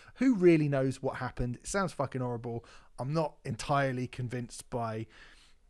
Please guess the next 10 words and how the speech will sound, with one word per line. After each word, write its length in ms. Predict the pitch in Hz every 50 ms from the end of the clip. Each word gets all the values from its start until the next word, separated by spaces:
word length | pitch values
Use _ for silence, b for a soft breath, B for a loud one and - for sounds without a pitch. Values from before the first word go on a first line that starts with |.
| _ _ _ _ - -
the 140 | 123 139
defense. 560 | 131 - 131 - - 160 156 147 147 - - -
I'm 140 | 123 131
not 120 | 135 127 110
entirely 520 | 123 127 - 139 139 131 131 127 123 120
convinced 500 | - - 120 120 127 127 127 110 - -
by, 360 | - 117 113 113 113 117 - - _ _ -
I 60 | -
mean, 140 | 131 131 123
just 200 | - 139 -